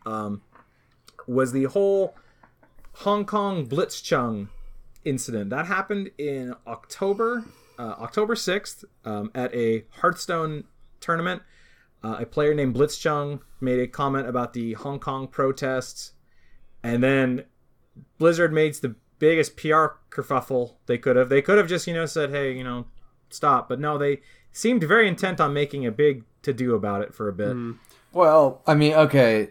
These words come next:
Speaker 3: I think
Speaker 1: It, it was,
Speaker 3: From
Speaker 1: I
Speaker 3: what I
Speaker 1: believe
Speaker 3: could
Speaker 1: they suspended him for a year. He didn't get his winnings, and both, uh, people who were interviewing him were also banned.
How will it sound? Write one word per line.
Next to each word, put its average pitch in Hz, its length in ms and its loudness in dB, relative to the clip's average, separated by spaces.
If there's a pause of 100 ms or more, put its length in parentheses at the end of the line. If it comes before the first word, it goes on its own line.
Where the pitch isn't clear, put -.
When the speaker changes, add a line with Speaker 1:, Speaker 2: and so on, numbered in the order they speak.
(100)
Speaker 3:
I 135 140 4
think 160 480 2
Speaker 1:
It, 127 160 -2 (200)
it 151 120 4
was, 147 520 4 (200)
Speaker 3:
From 170 100 0
Speaker 1:
I 180 40 8
Speaker 3:
what 226 80 10
I 233 40 10
Speaker 1:
believe 170 140 6
Speaker 3:
could - 120 2
Speaker 1:
they 165 120 2
suspended 196 520 -2
him 196 120 0
for 190 160 -2
a 190 80 -2
year. 127 480 -2 (100)
He 117 140 -4
didn't 151 200 -2
get 175 120 0
his 147 160 -4
winnings, 127 480 0 (640)
and 127 340 -2
both, 175 640 2 (420)
uh, 120 440 -4 (560)
people 175 240 -6
who 156 60 2
were 156 120 4
interviewing 135 460 2
him 117 300 -2 (560)
were 131 220 2
also 147 340 2
banned. 101 440 -4